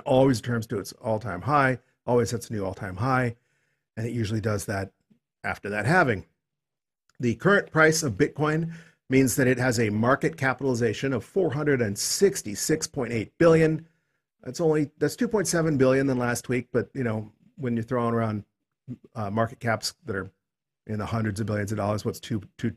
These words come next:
two billion, right? So down two point seven billion, but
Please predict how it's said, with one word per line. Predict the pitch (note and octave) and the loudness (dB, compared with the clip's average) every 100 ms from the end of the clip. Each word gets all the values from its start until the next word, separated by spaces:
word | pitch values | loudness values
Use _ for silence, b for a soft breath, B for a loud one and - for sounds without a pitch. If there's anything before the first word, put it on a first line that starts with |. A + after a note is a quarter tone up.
| - | -8
two | A#2+ | -6
billion, | G2+ G2 E2+ | -4 -4 -6
right? | F#2 F#2 - | -6 -8 -8
So | - G#2+ F#2 F2+ b b b b _ _ _ | -10 -8 -8 -10 b b b b _ _ _
down | - D3+ | 2 2
two | - | 2
point | G3 F3 | 0 2
seven | D#3 D#3+ C#3 | 2 2 4
billion, | B2 B2+ C3 C3 A#2 | 4 4 4 2 2
but | A#2 A2+ | 2 2